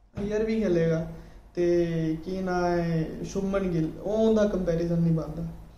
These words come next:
ਜੋ ਮਰਜ਼ੀ ਹੈ, ਬੰਦਾ ਅਗਲੇ ਮੈਚ 'ਚ ਸੈਂਚਰੀ ਮਾਰਦੇ, ਡਬਲ ਸੈਂਚਰੀ ਮਾਰਦੇ, ਲੇਕਿਨ ਉਹਦਾ ਕੰਪੈਰੀਜ਼ਨ ਬਾਬਰ ਆਜ਼ਮ ਦੇ ਨਾਲ ਬਿਲਕੁਲ ਵੀ ਨਹੀਂ ਬਣ-, ਬਣਦਾ। ਤੇ ਖੈਰ, ਬੈ-, ਬੋਲਿੰਗ ਤੁਹਾਡੀ ਅੱਛੀ, ਬੁਮਰਾਹ ਨੇ ਦੋ ਵਿਕਟਾਂ ਲਈਆਂ ਅੱਜ, ਤੇ ਦੋ ਵਿਕਟਾਂ ਹੀ ਉਹਨੇ ਲਈਆਂ ਸਿਰਾਜ ਨੇ।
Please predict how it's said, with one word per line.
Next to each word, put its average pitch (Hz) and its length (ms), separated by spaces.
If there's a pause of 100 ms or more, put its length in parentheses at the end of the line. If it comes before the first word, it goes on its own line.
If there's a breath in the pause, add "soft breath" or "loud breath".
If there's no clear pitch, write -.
(400 soft breath)
ਜੋ 214 200
ਮਰਜ਼ੀ 233 460
ਹੈ, 226 180 (140)
ਬੰਦਾ 196 360
ਅਗਲੇ 214 240
ਮੈਚ 202 260
'ਚ 208 60
ਸੈਂਚਰੀ 185 380
ਮਾਰਦੇ, 190 360
ਡਬਲ 180 300
ਸੈਂਚਰੀ 180 380
ਮਾਰਦੇ, 202 380
ਲੇਕਿਨ 196 240
ਉਹਦਾ 190 160
ਕੰਪੈਰੀਜ਼ਨ 180 600
ਬਾਬਰ 175 300
ਆਜ਼ਮ 175 260
ਦੇ 180 60
ਨਾਲ 175 200
ਬਿਲਕੁਲ 185 400
ਵੀ 202 100
ਨਹੀਂ 202 140
ਬਣ-, 185 340
ਬਣਦਾ। 180 560 (320 loud breath)
ਤੇ 175 100
ਖੈਰ, 185 240
ਬੈ-, 180 220
ਬੋਲਿੰਗ 180 360
ਤੁਹਾਡੀ 185 280
ਅੱਛੀ, 175 220
ਬੁਮਰਾਹ 180 320
ਨੇ 190 100
ਦੋ 185 160
ਵਿਕਟਾਂ 185 300
ਲਈਆਂ 185 300
ਅੱਜ, 175 160 (440 loud breath)
ਤੇ 180 60
ਦੋ 185 260
ਵਿਕਟਾਂ 180 420
ਹੀ 190 140
ਉਹਨੇ 185 240
ਲਈਆਂ 180 380
ਸਿਰਾਜ 175 460
ਨੇ। 190 140